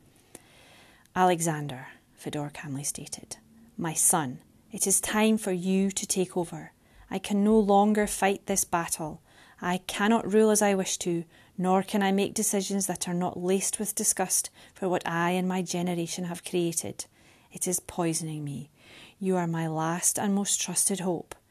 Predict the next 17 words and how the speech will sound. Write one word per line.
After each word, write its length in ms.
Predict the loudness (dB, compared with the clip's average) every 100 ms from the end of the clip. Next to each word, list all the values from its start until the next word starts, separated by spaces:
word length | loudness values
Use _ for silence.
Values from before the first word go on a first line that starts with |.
| _ -20 -12
You 160 | 0 4
are 60 | 4
the 100 | 4
only 320 | 4 6 6
one 220 | 6 4
of 100 | 6
our 140 | 4
race 400 | 4 4 4 2
who 100 | 2
has 140 | 0 2
been 180 | 0 0
bred 420 | 0 0 0 -2
for 180 | -2 -2
this 200 | 0 -2
event. 480 | -4 -8 -8 -12 -14 -20 -20 _
You 160 | 0 4
know 460 | 4 4 2 0